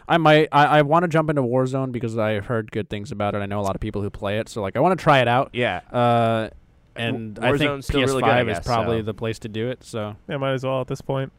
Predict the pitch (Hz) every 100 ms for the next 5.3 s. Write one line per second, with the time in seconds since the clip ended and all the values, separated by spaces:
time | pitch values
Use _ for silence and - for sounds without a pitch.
0 | _ - 107 107 156 143 147 175 190 190
1 | 170 - 127 196 - _ - 143 170 185
2 | 110 110 - 107 117 151 151 - - 117
3 | 104 - 104 107 104 90 - 156 131 80
4 | 82 113 147 131 - - 127 117 117 156
5 | 123 117 110